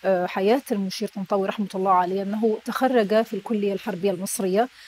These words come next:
عام ألف وتسعمائة وستة وخمسين، ثم كلية القادة والأركان. أيضًا شارك في حرب ألف وتسعمائة وسبعة وستين وحرب الاستنزاف وحرب ألف وتسعمائة وثلاثة وسبعين،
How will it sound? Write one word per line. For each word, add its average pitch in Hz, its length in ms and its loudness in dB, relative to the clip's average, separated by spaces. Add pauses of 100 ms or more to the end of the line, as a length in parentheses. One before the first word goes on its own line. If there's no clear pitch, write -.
(240)
عام 190 220 2
ألف - 280 -2
وتسعمائة 196 640 0
وستة 196 560 0
وخمسين، 226 500 2
ثم 196 240 0
كلية 208 380 2
القادة 254 360 6
والأركان. 214 520 2 (480)
أيضًا 196 160 0
شارك 233 380 6
في 202 200 0
حرب 233 340 4
ألف 226 560 2 (140)
وتسعمائة 196 720 0
وسبعة 196 440 2
وستين 208 460 -2
وحرب 214 280 0
الاستنزاف 208 680 2
وحرب 190 480 -4 (180)
ألف 214 200 0
وتسعمائة 196 400 -2
وثلاثة 208 360 0
وسبعين، 214 460 2